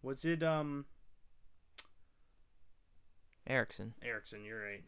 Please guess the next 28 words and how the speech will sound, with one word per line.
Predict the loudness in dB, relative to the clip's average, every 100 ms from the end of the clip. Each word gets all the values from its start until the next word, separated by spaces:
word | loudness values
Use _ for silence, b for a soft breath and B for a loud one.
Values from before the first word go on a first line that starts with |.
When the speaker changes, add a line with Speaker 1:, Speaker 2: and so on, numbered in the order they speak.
| -8
Speaker 1:
And | -4
it | -4
was | -2
assist | -2 -2 -4
Speaker 2:
Assisted | -4 0 0 0
Speaker 1:
from | 6
Speaker 2:
by | 6
Rashford. | 6 2 -2 -4 -4
Speaker 1:
Rashford. | -2 -4 -6 -10 -12 -16 -20 -20 -20 -20 -20 -18 B B -4 0
And | 2
then | 2
the | 4
second | 4 4 2
goal | 2 2 2
was | 2 2 0 -2 -4
Rashford | 0 0 0 -4 -6 -4
from | -4 -4
Bruno, | -4 -4 -2 -2 -2 -4 B B B B
and | -4
then | -4
the |
third | -2 -2 0
goal | 0 0
was | -2
Bruno. | -6 -10 -8 -10 -12 -20 -20 -20 -2
Speaker 2:
No, | 6 8 8
the, | 6 4 0 -10 -20 -20 -20 -20 2
the, | 8 10 10 10 8 8 6 4